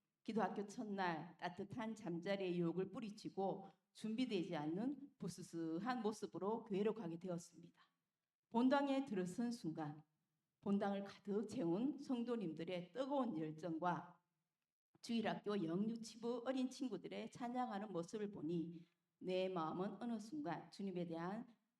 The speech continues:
사랑의 아지라인가 피기 시작했습니다. 그리고 까맣게 잊고 지냈던 지난날 은혜의 시간들이 주마등처럼 지나갔습니다.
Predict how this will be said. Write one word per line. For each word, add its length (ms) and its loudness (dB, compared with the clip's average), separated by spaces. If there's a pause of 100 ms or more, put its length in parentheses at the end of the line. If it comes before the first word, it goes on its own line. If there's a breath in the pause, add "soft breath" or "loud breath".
(140)
사랑의 500 0
아지라인가 720 -4
피기 220 -6
시작했습니다. 760 -10 (600)
그리고 500 2
까맣게 520 0
잊고 400 -2
지냈던 680 -4 (420)
지난날 640 2
은혜의 320 -2
시간들이 720 -4
주마등처럼 840 -2
지나갔습니다. 1000 -6